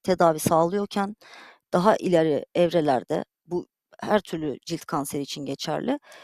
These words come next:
eee, tedavisi ve takipleri çok daha karmaşıklaşabiliyor. Eee, bu nedenle risk faktörleri olanlarda mutlaka düzenli, eee, yılda bir cildiye kon-, cildiye veya plastik cerrahi kontrolüne,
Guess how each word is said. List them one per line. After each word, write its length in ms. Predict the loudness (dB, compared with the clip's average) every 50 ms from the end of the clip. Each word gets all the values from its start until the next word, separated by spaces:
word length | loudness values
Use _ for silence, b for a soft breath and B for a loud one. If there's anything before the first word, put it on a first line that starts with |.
| b b b -10
eee, 480 | -8 -8 -8 -8 -10 -12 -14 -16 -20 -20 _ _
tedavisi 680 | 0 0 4 6 6 6 6 4 2 -4 -6 -2 0 0 0 2 2
ve 80 | 0 -2
takipleri 760 | -2 -2 -2 -2 -2 -2 -6 -16 _ _ -4 -4 -4 -4 -6
çok 280 | -6 -8 -10 -10 _ _
daha 200 | -4 -2 -2 -4 -2
karmaşıklaşabiliyor. 1160 | -2 -2 -2 -2 -4 -6 -8 -10 -8 _ -8 -6 -4 -4 -4 -4 -4 -2 -2 -2 -4 -4 -8 -12 _ b b b b b b b b b b b b b b b b -12
Eee, 280 | -10 -10 -8 -10 -10 -14 -12
bu 140 | -2 0 2
nedenle 440 | 2 4 4 4 2 2 2 0 0
risk 240 | 0 -2 -2 -2 2
faktörleri 500 | 2 2 2 _ -2 0 2 2 2 2
olanlarda 880 | 0 -2 -2 -2 -2 -2 -2 -4 -4 -6 -6 -6 -6 -6 -6 -6 -10 -14 _ _ _ _ _ _ _ _ _ _ -10
mutlaka 720 | -8 -8 -8 -8 _ -4 -4 -4 -2 -2 -2 -2 -2 -6 -10 _
düzenli, 640 | -10 -4 -2 -2 -2 0 -2 -6 -6 -6 -8 -8 -12 _ _ -12
eee, 340 | -10 -10 -10 -10 -12 -14 -18 -20 -20 _ -20
yılda 460 | -14 -6 -2 0 0 2 2 2 2
bir 320 | 2 -4 -6 -8 -16 -18 _ _ _ _ _ _ _ _
cildiye 360 | -6 -6 -4 -2 0 0 0 0
kon-, 260 | -2 -4 -8 -8 -8
cildiye 380 | -6 -6 -6 -2 0 2 2 2
veya 140 | 2 0 -2
plastik 360 | -2 -4 -4 -4 -4 -10 -6
cerrahi 280 | -4 -4 -2 -2 -4
kontrolüne, 760 | -6 -8 -12 -12 -12 -10 -8 -6 -6 -6 -6 -8 -8 -10 -10